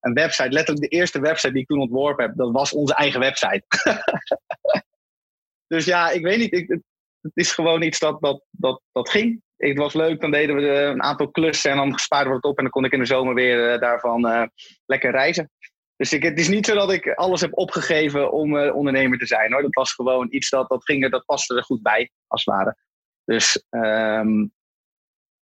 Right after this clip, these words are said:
ik heb, ik heb zeker ook, eh, er was een cafeetje bij ons op het, eh,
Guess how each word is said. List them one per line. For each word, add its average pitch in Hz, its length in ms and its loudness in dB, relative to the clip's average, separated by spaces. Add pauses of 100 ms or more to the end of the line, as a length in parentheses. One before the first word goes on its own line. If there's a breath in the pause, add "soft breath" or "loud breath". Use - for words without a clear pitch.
(500)
ik 139 160 -4
heb, 147 280 0
ik 143 180 -2
heb 143 180 0
zeker 160 460 2
ook, 139 280 -2
eh, 131 240 2
er 131 60 0
was 127 140 -2
een 131 100 -2
cafeetje 135 500 0
bij 123 100 2
ons 120 200 0
op 123 120 -2
het, 117 200 -2
eh, 117 520 0